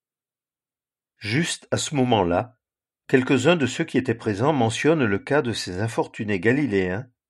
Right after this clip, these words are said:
qui avaient subi la peine capitale sous Pilate. Il leur semblait que ces derniers étaient des pécheurs de la pire espèce. Le Seigneur accuse positivement ses auditeurs d'une culpabilité tout aussi grande et leur déclare qu'eux aussi périraient.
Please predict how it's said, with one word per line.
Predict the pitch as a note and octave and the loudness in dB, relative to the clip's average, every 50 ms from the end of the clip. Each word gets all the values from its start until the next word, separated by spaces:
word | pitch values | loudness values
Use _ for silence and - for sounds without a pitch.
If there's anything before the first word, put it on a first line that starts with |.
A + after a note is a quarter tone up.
| _ _ _ | _ _ _
qui | - - A2+ | -8 -2 -2
avaient | G#2+ G2 F#2 F#2+ | 0 0 0 -4
subi | F2+ - - - B2 A#2+ D3+ D#3+ | -6 -6 -6 -6 -4 -2 0 2
la | A#2+ F#2+ F2+ | 2 2 2
peine | - - F2 E2+ E2+ | 2 -2 -2 -2 -2
capitale | - - - - B2 A2+ - - G#2+ B2 D3+ | -4 -4 -4 -4 -8 -8 -2 0 2 2 0
sous | D3 - - C3+ - | -2 -4 -6 -8 -8
Pilate. | - F#2+ F2+ E2 D#2+ D#2 - - - _ _ _ _ _ _ _ _ _ _ _ _ _ _ _ _ _ _ _ _ _ _ | -8 -8 -6 -6 -6 -6 -8 -12 -20 _ _ _ _ _ _ _ _ _ _ _ _ _ _ _ _ _ _ _ _ _ _
Il | - B2+ B2+ | 2 6 8
leur | B2+ A#2 - | 8 8 6
semblait | - - - A#2+ A2 A2 C3+ E3 | 4 0 0 0 0 0 0 0
que | - - | 0 -2
ces | A#2+ - - A2+ | -4 -4 -6 -4
derniers | F2+ A#2+ A2+ G2+ G#2+ A2+ B2+ D3 D3+ D3 - - | -2 0 0 0 0 0 2 2 2 0 -2 -4
étaient | G#2+ G#2+ - B2+ A#2+ | -6 -2 -2 -2 -2
des | - G2+ | -2 -4
pécheurs | - - A#2 - - - D#3 C#3+ A#2 | -4 -4 -4 -4 0 2 2 2 4
de | A2 | 2
la | F#2 F2+ | 0 -2
pire | E2 - - C#3+ G#2 | -2 -2 0 0 0
espèce. | F#2 E2+ - - - G#2+ F2+ - - - - - _ _ _ _ _ _ _ _ _ _ _ _ _ _ _ _ _ _ _ _ _ - | 0 -2 -6 -6 -6 -6 -6 -6 -8 -12 -16 -18 _ _ _ _ _ _ _ _ _ _ _ _ _ _ _ _ _ _ _ _ _ -8
Le | A2+ A2 | -8 -6
Seigneur | - - C#3+ B2+ A2+ G2 G2 A#2 A2+ - - | -2 0 2 2 2 2 2 0 0 -2 -2
accuse | - A2+ A2+ - A#2 G#2 - | -2 -2 -2 -4 -6 -6 -6
positivement | - - D3+ C#3+ D3 D#3 C#3+ - C#3 G#2+ A2 A#2+ A#2 G#2 | -4 -4 -2 -2 -4 -6 -6 -6 -6 -4 -2 -2 -2 -2
ses | - - A#2 F#2+ | 0 -2 -2 -2
auditeurs | G#2+ A#2 G#2+ G2 F2+ - - D3 D3+ C3+ | -2 -4 -4 -6 -4 0 0 0 0 0
d'une | B2+ A#2 G2 F#2 F2 | -2 -4 -4 -4 -4
culpabilité | - F3 E3 D#3+ D#3 B2+ A2 G#2+ G2+ G#2 G2 - C#3+ D3 C#3+ | -6 -6 -2 2 2 2 2 0 -4 -8 -6 -4 -4 -4 -2
tout | - E3 - - | -4 -6 -4 -4
aussi | D3 A#2+ - A#2+ | -4 -4 -4 -2
grande | F#2+ F2 F2 G2 G#2+ B2 B2+ C3 C3 - - _ _ _ _ _ _ - | -2 0 0 0 -2 -2 -4 -4 -6 -8 -14 _ _ _ _ _ _ 0
et | A#2+ A#2+ | 4 4
leur | B2 B2+ A#2+ | 4 4 4
déclare | B2 A#2+ A2 - G#2+ A2 B2+ B2+ - - _ | 2 0 -2 0 2 2 2 2 0 -6 _
qu'eux | - C#3+ | 0 2
aussi | C#3 C3 A2+ - - - A2+ G2 F2 | 2 2 2 0 -2 -4 -6 -6 -4
périraient. | - G2+ F#2+ E2 F2 E2+ D2 D#2 E2 - | -4 -4 -4 -2 -4 -4 -6 -6 -8 -10